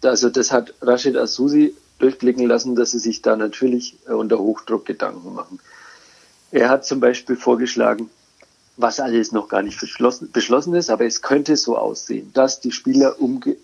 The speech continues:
schon in Trainingsklamotten am Trainingsgelände eintreffen, mit dem Fahrrad oder mit dem Auto,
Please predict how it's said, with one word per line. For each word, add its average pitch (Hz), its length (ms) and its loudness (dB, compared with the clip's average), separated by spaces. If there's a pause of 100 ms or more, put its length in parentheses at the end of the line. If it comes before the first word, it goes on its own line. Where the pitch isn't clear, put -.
(140)
schon 123 400 2 (100)
in 107 220 -2
Trainingsklamotten 131 1120 0
am 110 220 -6
Trainingsgelände 120 800 -2
eintreffen, 165 640 0 (280)
mit - 140 -10
dem - 120 -14
Fahrrad 107 500 2
oder - 100 -4
mit - 240 -4
dem - 60 -6
Auto, 120 340 -6